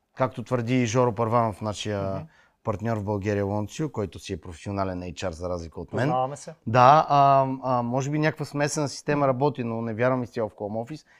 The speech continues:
Speaker 1: и на този етап не вярвам в четиридневната работна седмица.
Speaker 2: Добре,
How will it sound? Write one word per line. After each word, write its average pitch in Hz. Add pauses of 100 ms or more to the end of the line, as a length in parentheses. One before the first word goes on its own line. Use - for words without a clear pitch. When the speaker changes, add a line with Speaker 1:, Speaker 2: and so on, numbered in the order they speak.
(120)
Speaker 1:
и 143
на 139
този 139
етап 127
не 131
вярвам 127
в -
четиридневната 104
работна 90
седмица. 87 (380)
Speaker 2:
Добре, 123